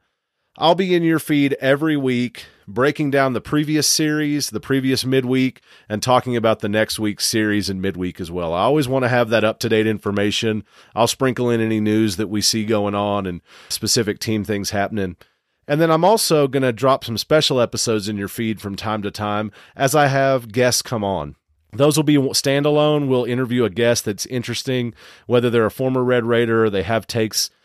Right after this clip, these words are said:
from a national level about college baseball. We'll do some interview episodes,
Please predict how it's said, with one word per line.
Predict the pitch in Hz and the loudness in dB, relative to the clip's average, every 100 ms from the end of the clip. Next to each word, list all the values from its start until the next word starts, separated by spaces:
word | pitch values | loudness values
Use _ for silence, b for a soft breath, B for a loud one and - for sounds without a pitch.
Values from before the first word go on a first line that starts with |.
| b b | b b
from | 127 | -2
a | 110 | 0
national | 107 110 - 117 104 | 2 0 0 -2 0
level | 104 107 104 | 0 0 0
about | 98 90 | 0 -2
college | - 107 101 87 | -2 -2 -2 -2
baseball. | 104 104 117 104 101 - b b b | -2 -2 0 0 0 -4 b b b
We'll | 123 | 2
do | 139 | 2
some | - 117 | 2 2
interview | 113 113 113 117 | 2 2 2 2
episodes, | 110 110 - 110 110 104 101 | 2 0 -2 0 0 0 -4